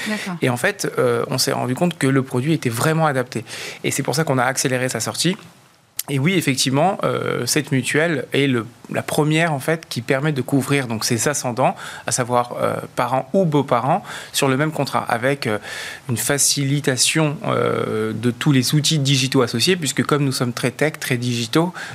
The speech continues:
Speaker 2: euh, on a des espaces assurés où vous pouvez vous connecter, vérifier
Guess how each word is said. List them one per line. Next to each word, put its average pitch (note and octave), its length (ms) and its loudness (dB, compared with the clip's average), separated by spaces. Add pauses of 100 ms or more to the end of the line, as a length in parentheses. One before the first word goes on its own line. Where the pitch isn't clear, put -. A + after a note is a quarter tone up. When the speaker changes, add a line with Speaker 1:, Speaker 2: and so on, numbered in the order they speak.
(140)
Speaker 2:
euh, G#2 340 0
on B2+ 220 2
a B2+ 80 2
des A2 200 0
espaces B2 500 0
assurés A#2+ 420 2
où D#3 60 4
vous B2 80 0
pouvez C3 320 2
vous C3 120 -2
connecter, B2 480 0
vérifier C3 640 0